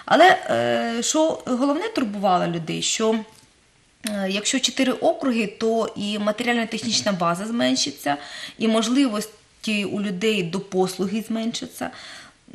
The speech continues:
Я ж кажу, лікарі казали, е, в кулуарах, можна сказати, думку, що все залежить від послуги. І, е, головні лікарі підходили до мене, що якщо послуга буде якісно надаватися,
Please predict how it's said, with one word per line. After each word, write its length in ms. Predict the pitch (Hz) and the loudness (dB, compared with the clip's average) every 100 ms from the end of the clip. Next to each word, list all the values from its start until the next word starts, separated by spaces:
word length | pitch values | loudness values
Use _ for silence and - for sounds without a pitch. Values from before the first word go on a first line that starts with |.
| 233 | -4
Я 100 | 247 | -4
ж 80 | |
кажу, 200 | - 196 | 0 -2
лікарі 480 | 196 226 285 330 440 - - | 0 0 0 2 0 -4 -6
казали, 440 | 226 247 277 294 254 | -2 2 4 4 2
е, 260 | 226 208 202 196 | 0 -2 -4 -8
в 40 | |
кулуарах, 600 | - 233 214 247 311 311 | -8 -6 0 2 4 2
можна 240 | 247 226 214 | 0 -2 -4
сказати, 480 | - 208 208 208 190 | -6 -2 0 0 -2
думку, 400 | 202 294 302 202 | -2 -2 -4 -2
що 380 | - 220 202 - | 0 2 0 0
все 340 | - 262 311 | -2 4 6
залежить 500 | 277 233 220 247 233 | 6 4 4 2 0
від 180 | 208 - | -8 -6
послуги. 460 | 180 156 - 147 147 175 _ _ _ _ _ _ _ _ - | -4 -4 -6 -14 -14 -20 _ _ _ _ _ _ _ _ -8
І, 340 | 214 220 220 214 | -2 2 2 2
е, 180 | 202 196 | 2 0
головні 380 | 196 233 247 | 0 2 4
лікарі 260 | 247 247 254 | 2 0 -4
підходили 520 | 247 - 285 254 247 | -4 -4 0 2 0
до 120 | 208 | 0
мене, 260 | 214 202 196 | 0 0 0
що 140 | - | -2
якщо 220 | 208 - 240 | -2 -2 -2
послуга 440 | 254 262 214 202 | -2 -2 -2 -4
буде 320 | 190 214 208 - | -2 -2 -4 2
якісно 440 | 220 214 - 190 | 2 2 -2 -4
надаватися, 800 | 185 180 190 262 - 214 - - | -2 -2 4 4 2 -4 -12 -16